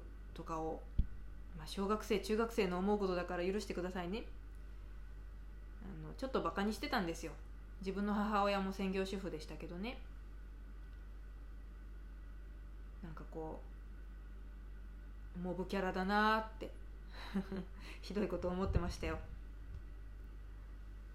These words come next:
でも実際は私はそういう方が合ってたんだなと。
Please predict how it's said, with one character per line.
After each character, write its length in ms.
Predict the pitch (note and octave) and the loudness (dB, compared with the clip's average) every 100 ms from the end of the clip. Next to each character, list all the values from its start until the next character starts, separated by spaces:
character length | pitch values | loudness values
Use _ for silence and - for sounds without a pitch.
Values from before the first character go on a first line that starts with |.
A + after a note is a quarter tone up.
| - - - - | -10 0 6 6
で 60 | |
も 100 | C4 | 6
実 140 | F#3 F3 | 4 0
際 280 | - D4+ D#4 | 8 10 12
は 80 | |
私 360 | C#4 C4 C4+ C#4 | 10 8 4 6
は 120 | C4 | 4
そ 220 | C4 B3+ | 6 6
う 60 | C4 | 8
い 80 | B3+ | 8
う 100 | C4 | 6
方 220 | C4 G#3 | 8 8
が 180 | E3 D3 - - - - | 6 0 -6 -8 -4 2
合 80 | |
っ 100 | G3 | 2
て 120 | - F3 | 2 -2
た 120 | D#3+ | -2
ん 80 | D#3 | -4
だ 80 | |
な 180 | D#3 D#3 | -2 -2
と。 120 | D#3 | -4